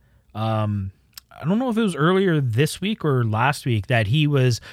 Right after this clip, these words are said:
officially a part of the Nightmare Family, which, I mean, we all know doesn't really exist. We've never seen them all in the same room together. Don't get me started.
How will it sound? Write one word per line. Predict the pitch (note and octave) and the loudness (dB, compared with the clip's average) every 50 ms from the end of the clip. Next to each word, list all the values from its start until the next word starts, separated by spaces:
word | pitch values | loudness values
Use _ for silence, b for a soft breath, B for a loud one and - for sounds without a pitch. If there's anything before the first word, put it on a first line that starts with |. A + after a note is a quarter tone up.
| B B | B B
officially | A2+ - - D3+ C#3+ - - C3+ C3 B2+ B2+ B2+ | -6 -2 0 0 0 0 -2 -2 -2 0 2 2
a | A2+ | 0
part | G2+ - - - C3 B2+ C3 B2+ | 0 -4 -4 -2 -2 0 0 0
of | A#2+ G#2+ | 0 0
the | A2 | 0
Nightmare | G#2+ G#2 A2+ A#2 B2 A2+ A2+ A2 G2 | 0 0 0 0 -2 -2 -2 -4 -4
Family, | - - - A#2 A#2+ C3+ C#3+ C3+ A2 G2 G2+ G#2 G2+ B B B B B | -4 -4 -4 -2 0 0 0 0 0 -2 -2 -4 -4 B B B B B
which, | B A2 G#2+ G2 - - - - | B 0 0 0 0 -4 -10 -4
I | - G#2+ | 0 2
mean, | A2+ A2+ G#2+ G2 F#2 F#2+ | 2 2 2 2 0 0
we | G2 A#2+ C3 | 2 2 2
all | A#2+ A#2 A#2 G#2+ | 4 4 2 2
know | G#2+ A2 A2 A2+ G#2+ G2 F2+ F2+ _ - | 2 2 2 2 0 0 -4 -6 _ -4
doesn't | - A2 A#2+ A#2+ A#2 A2+ G#2 | -2 -2 -2 -2 -2 -4 -4
really | G2+ A2 A2 G#2 G#2 G2 G2 | -2 -2 -2 0 0 -2 -2
exist. | F#2 F2+ F#2 F#2 A2 A#2+ A2+ G2+ - | -4 -4 -4 -2 -2 0 -2 -2 -4
We've | - G2 F#2 | -6 -4 -2
never | A#2+ A2 G#2 G#2+ | -2 0 0 -2
seen | - - B2 G#2+ | -2 -2 -2 0
them | G#2 G#2 G#2 G#2 | 0 0 0 -2
all | G#2 G#2+ G#2 G#2 | -2 -4 -4 -2
in | G2+ G#2 | -2 -2
the | G2+ F#2 | -2 -4
same | - - A2+ G#2 G2+ G2 F#2+ B B B B B B | -4 -6 -4 -4 -2 -4 -4 B B B B B B
room | - G2+ G#2+ A#2+ B2+ B2+ C3 | -4 -2 2 2 4 4 4
together. | A#2+ G#2 F#2+ G2+ F#2+ F#2 F2+ F#2+ G2+ A2 B B B B - | 4 2 2 0 0 0 0 -2 -4 -6 B B B B 0
Don't | A2+ G#2+ G2 | 0 0 0
get | - A2 G2 | 0 -4 -6
me | D2 D#2 D#2+ | -4 -8 -8
started. | - - - - F#2+ G#2+ A2 G#2 E2+ D2+ D2 E2 G#2+ | -10 -10 -8 -4 -2 -2 0 -2 -2 -6 -8 -10 -12